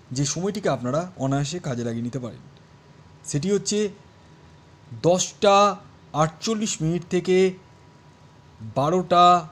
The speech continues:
আট মিনিট পর্যন্ত। আরেকটি সময় হচ্ছে দুপুর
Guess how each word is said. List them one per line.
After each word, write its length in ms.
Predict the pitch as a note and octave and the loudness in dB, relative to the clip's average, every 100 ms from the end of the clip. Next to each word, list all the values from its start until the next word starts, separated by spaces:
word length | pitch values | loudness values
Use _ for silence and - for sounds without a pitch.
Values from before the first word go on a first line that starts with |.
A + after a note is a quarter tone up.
| - - - - - - - - | -20 -20 -20 -20 -20 -20 -20 -4
আট 340 | D3+ F#3 D#3 | 0 0 0
মিনিট 240 | D#3+ F#3 F#3 | -2 -2 -2
পর্যন্ত। 380 | E3 D3+ F#3 D3+ A2 - - - | -4 -2 -2 -2 -8 -10 -20 -6
আরেকটি 400 | C3+ E3 F3 G#3+ | -2 -2 -4 -6
সময় 300 | - C#3+ C#3+ | -4 -2 -2
হচ্ছে 420 | C#3+ C#3+ D#3+ E3+ - - - - - - - | -2 -2 -2 -4 -8 -20 -20 -20 -20 -20 -18
দুপুর 460 | B2 E3+ F#3 F3+ A#2 | -4 -4 0 -2 -2